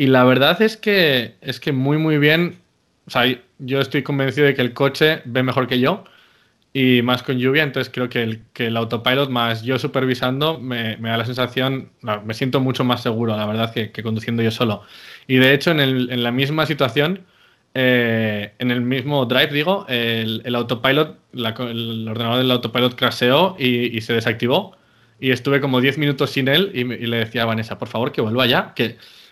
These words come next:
que prefiero, <laughs> ¿sabes? Prefiero tener el autopilot y yo simplemente mirar qué hacen los coches alrededor, qué hay delante mío, sin tener que preocuparme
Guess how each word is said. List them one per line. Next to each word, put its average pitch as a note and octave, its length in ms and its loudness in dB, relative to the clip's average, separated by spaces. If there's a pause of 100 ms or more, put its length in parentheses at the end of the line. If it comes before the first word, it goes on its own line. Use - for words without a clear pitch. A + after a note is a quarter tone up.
que B2+ 120 -6
prefiero, B2+ 440 0
<laughs> - 20 -2
¿sabes? D#3+ 260 -2
Prefiero C#3 240 -2
tener D#3 160 -2
el D3 60 0
autopilot C#3+ 460 -4
y A#2+ 60 -8
yo B2 100 -4
simplemente C3+ 440 -6
mirar C3 320 -2
qué A#2+ 80 -2
hacen B2 160 -4
los B2+ 80 -6
coches C3 240 -12
alrededor, B2+ 640 0
qué C3 100 -2
hay B2 80 4
delante B2 340 0
mío, B2 220 -4
sin C3 140 -4
tener A2+ 160 -2
que A#2 100 -2
preocuparme A#2 600 0